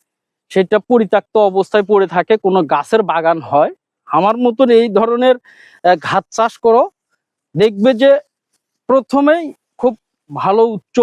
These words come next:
ফলন নিয়ে আসতে পারলে, এখান থেকেই একটা উদ্যোক্তা হওয়ার প্রথম ধাপ শুরু হয়ে যাবে। এতে বিশ শতাংশ জমিতে প্রথমবারই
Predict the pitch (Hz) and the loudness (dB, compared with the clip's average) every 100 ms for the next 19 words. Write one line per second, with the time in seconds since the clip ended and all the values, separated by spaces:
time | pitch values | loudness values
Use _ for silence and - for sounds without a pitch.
0 | - 208 226 226 233 220 208 - 233 240 | -2 -2 -2 0 2 2 0 -4 -2 0
1 | 208 190 285 - _ _ _ _ _ _ | 0 2 0 -2 _ _ _ _ _ _
2 | _ _ _ _ 233 240 302 294 254 262 | _ _ _ _ -4 -2 -2 -2 0 2
3 | 302 247 - - 262 254 - 196 180 220 | 2 2 -2 0 0 0 -2 0 0 -2
4 | - 233 202 - 160 233 285 _ _ _ | 0 0 0 0 0 0 -2 _ _ _
5 | _ 220 220 - 262 254 - 139 185 196 | _ -2 -2 -2 -2 -2 -4 -2 0 0
6 | 254 _ _ - - 214 208 175 160 156 | -2 _ _ -16 -2 2 4 4 2 2
7 | 135 170 311 _ _ - _ 202 196 233 | -2 -2 -6 _ _ -20 _ -4 0 2
8 | 240 226 214 254 247 277 226 240 240 233 | 2 -2 -2 -4 0 0 4 4 4 2
9 | 262 262 - _ _ _ _ _ 240 240 | 2 2 -4 _ _ _ _ _ -2 -2
10 | - 285 269 254 294 320 | -2 0 2 0 0 -2